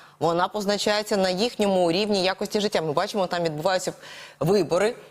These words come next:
і в багатьох країнах Європи, ключових країнах Європи, і бачимо, як там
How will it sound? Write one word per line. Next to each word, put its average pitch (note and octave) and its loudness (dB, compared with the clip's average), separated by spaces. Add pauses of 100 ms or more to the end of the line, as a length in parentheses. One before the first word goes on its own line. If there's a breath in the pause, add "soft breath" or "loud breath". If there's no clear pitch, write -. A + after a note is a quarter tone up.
(300 loud breath)
і G#3 2
в E3+ -6
багатьох F#3 -2
країнах F3+ 0
Європи, F3+ 0
ключових F#3+ 0
країнах F3+ 0
Європи, F#3 -2 (300 loud breath)
і E3 2
бачимо, G3+ 0
як F#3+ 0
там A3 -2